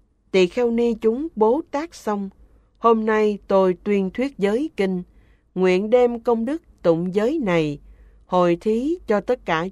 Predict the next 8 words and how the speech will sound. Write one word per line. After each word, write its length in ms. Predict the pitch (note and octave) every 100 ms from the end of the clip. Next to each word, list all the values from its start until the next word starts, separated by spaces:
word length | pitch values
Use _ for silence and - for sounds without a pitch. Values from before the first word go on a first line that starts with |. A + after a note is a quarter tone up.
| -
chúng 240 | A3+ D4+
sinh, 320 | E4+ G#3+ G#3 G3+ - _ _ _
đều 320 | F3 F#3 E3+ E3+ -
chung 220 | B3+ B3
thành 380 | A#3 F3 D#3+ D#3 - _
vô 280 | A#3 A#3+ G#3+ -
thượng 340 | E3+ D#3 E3
Phật 240 | - E3+